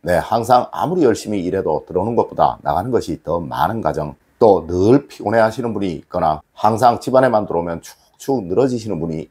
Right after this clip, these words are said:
있으시다면 여러분, 반드시 이곳에 문제가 있기에 그러한 것입니다.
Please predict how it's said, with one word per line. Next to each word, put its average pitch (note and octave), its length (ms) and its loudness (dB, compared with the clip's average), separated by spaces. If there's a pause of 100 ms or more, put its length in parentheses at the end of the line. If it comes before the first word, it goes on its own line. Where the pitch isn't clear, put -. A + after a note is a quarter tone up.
(100)
있으시다면 F2 680 -2 (260)
여러분, F#2 420 4
반드시 A2+ 520 -4
이곳에 C#3 300 2
문제가 F#2+ 380 0
있기에 E2+ 420 -2 (200)
그러한 D2 240 -4
것입니다. E2+ 640 0